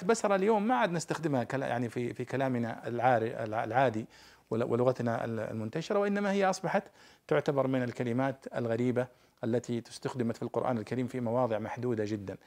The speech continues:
في باسرة هنا، وفي إنه، آه، ثم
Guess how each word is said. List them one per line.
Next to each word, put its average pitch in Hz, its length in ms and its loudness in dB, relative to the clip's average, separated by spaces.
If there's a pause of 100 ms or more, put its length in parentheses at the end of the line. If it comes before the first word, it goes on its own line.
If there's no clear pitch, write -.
(240)
في 110 180 -2
باسرة 113 520 4
هنا، 139 260 0 (320)
وفي 123 380 -2
إنه، 120 540 -4
آه، 107 640 -6
ثم 127 400 0